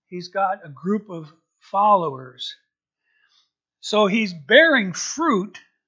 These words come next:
even in terms of the relationship with the disciples around him.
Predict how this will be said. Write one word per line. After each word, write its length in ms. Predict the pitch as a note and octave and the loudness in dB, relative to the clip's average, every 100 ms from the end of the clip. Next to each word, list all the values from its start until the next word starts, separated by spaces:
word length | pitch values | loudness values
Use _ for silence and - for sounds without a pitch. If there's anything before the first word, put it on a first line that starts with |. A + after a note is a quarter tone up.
| _ _ _ _ _ | _ _ _ _ _
even 240 | G#3+ A#3+ A3+ | -4 -4 -2
in 140 | G3+ | -4
terms 340 | E3+ G3 G3 D#3+ | -6 -8 -8 -10
of 120 | D3+ | -12
the 60 | |
relationship 720 | D#3 D#3+ G3 - F3+ - E3 | -14 -10 -6 -6 -8 -12 -12
with 180 | F3 D3+ _ | -18 -20 _
the 100 | C#3+ C3+ | _ -20
disciples 720 | D3+ _ - F3 F3 E3 C#3+ - | _ _ -8 -8 -8 -18 -18 -20
around 400 | D3 D3 D#3 D#3 | -16 -8 -8 -8
him. 240 | C#3 C#3 | -18 -20